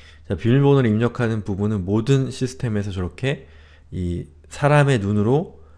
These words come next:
볼 수 없도록 해놨습니다. 그렇기 때문에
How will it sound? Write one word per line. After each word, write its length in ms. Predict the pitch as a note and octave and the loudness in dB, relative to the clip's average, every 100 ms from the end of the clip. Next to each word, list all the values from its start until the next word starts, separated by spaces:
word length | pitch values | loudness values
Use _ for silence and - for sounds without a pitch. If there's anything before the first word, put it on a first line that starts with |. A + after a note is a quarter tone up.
| - - - | -20 -16 2
볼 140 | A#2+ | 2
수 160 | - G#2 | 4 0
없도록 400 | - A2 G2 G2 | 2 -2 -2 -4
해놨습니다. 560 | F#2 - D#2+ D2+ D2+ - - | -8 -8 -10 -10 -12 -16 -20
그렇기 280 | - G#2 - | -12 -12 -6
때문에 480 | A2+ G2+ B2 F#2 | -4 -2 -2 -6